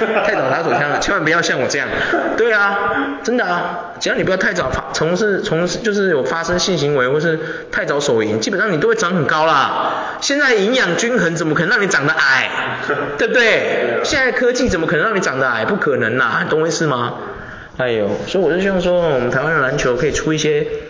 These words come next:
Speaker 1: 我不希望像志杰这种四十二岁还在那边当M V P，你知道吗？
Speaker 2: 嗯。
Speaker 1: 我们不是在说他烂，而是你自己纵观看一下，如果到现在这个情况，还是一个四十二岁的，的，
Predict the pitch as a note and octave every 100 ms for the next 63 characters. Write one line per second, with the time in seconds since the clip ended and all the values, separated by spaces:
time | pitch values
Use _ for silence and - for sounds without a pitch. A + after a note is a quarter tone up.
0 | - - - C3+ G#3 G#3+ G3 F#3 G3 G#3
1 | G3+ C3 A2+ E3+ B2+ - B2 D3 D3 E3
2 | B2+ B2 D#3 D3 C#3+ C3+ A#2+ B2 B2+ A#2+
3 | A#2+ A#2 G#2 A#2+ A2 G2+ F#2+ - - -
4 | - C3+ E3 F#3+ A3 A3 G#3+ G3 G3 F#3
5 | F3+ - - - A#3+ D3 - A3+ E3 -
6 | E3 D#3+ D#3+ F#3 D3 F3 C3 - - -
7 | - - C#3+ G#3 C#4 F#3+ C3+ A#3+ F#3+ -
8 | B3 F#3+ G3 E3+ - C#3 E3 G#3+ C3 E3+
9 | - - F3+ D4 A3+ F#3+ - D4 - E3
10 | F3 G#3+ F3+ F#3+ D#3+ C3 - - - -
11 | - - - F3